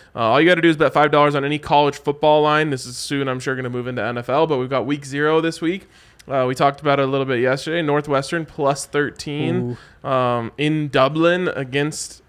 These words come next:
Speaker 1: Nebraska. Should be a fun way to spend Saturday morning. Um, so bet five on that or any other college football line. Get two hundred dollars in free bets from our friends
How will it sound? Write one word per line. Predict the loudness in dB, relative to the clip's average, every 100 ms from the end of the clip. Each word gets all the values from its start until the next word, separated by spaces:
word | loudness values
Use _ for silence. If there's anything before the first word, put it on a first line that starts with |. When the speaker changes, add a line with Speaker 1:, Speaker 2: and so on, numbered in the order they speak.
| -14
Speaker 1:
Nebraska. | -6 0 2 0 0 0 0 -2 -12 _ _
Should | -12 -10 -6
be | -4 -2 -2
a | -2 -2 -2 -2 -4 -6
fun | -4 -2 -2
way | -2
to |
spend | -4 -6 -4
Saturday | -4 -4 -4
morning. | -6 -8 -10 -14 -20 -20 _ -6
Um, | -4 -2
so | -4
bet | 2 4 2 0
five | 2 2 4
on | 2 0
that | 2 2 0
or | -2 -2
any | 0 0
other | 0
college | 0 0 0
football | -4 -2 0
line. | 2 0
Get | -2 -4
two | -2
hundred | 0 2
dollars | 2 2 0
in | -6
free | -6
bets | -6 -8
from | -10 -12
our | -12
friends | -10 -10 -10 -10